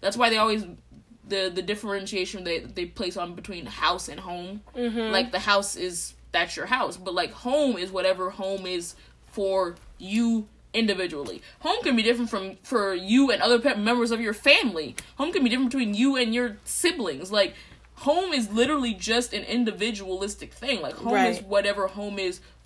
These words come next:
Speaker 1: for you and you only. And you don't have to explain it to anybody. You don't have to, like, have a reason for it. It can just be whatever it is for you.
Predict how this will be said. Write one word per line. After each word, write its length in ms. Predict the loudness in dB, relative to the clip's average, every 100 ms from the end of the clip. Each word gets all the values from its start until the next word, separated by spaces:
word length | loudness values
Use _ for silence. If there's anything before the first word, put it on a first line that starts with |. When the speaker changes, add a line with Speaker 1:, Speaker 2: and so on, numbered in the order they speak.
| -6
Speaker 1:
for 380 | -2 0 -2 -6
you 460 | -16 -8 0 0 0
and 200 | -4 -10
you 440 | -10 -8 -4 -4
only. 400 | -4 -8 -10 -14 -16 -20 -20 -12
And 200 | -10 -6
you 60 | -4
don't 160 | -2
have 160 | -2 -2
to 60 |
explain 380 | -6 -6 -2 -2
it 120 | 0
to 60 | -2
anybody. 420 | -4 -2 -2 -2
You 140 | -2 -4
don't 140 | 0
have 200 | -2 -2
to, 100 | -6
like, 320 | -4 -6 -8 -20 -20 -20 -20 -2
have 280 | 6 6 4
a 60 |
reason 420 | -4 -2 -2 -2
for 320 | -2 0 0 0
it. 140 | -2
It 140 | -6 -6
can 100 | -6
just 240 | -4 -2
be 160 | -2 0
whatever 380 | 2 2 2
it 80 | -4
is 80 | -6
for 120 | -6
you. 220 | -4 -4